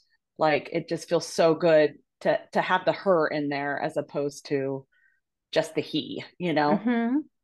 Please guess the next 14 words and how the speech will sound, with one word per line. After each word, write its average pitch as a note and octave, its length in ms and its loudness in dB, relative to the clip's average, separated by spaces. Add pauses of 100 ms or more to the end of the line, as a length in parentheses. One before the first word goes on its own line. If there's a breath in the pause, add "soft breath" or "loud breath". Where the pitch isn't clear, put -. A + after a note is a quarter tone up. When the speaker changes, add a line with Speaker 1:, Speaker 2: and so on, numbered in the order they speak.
(840)
Speaker 2:
Yeah. F#3 420 4
Speaker 1:
So. - 80 -20 (1400)
Speaker 2:
And, G#3+ 260 0
and A#3 180 6
the A3 60 4
balance G3 480 4
between E3 320 -4
the D3 80 0
two. - 520 -4 (360)
I F3 60 -4
mean, D3+ 280 -2
it's D3 260 -6
Speaker 1:
Mm-hmm. F3 100 -2
Speaker 2:
not, A3 300 4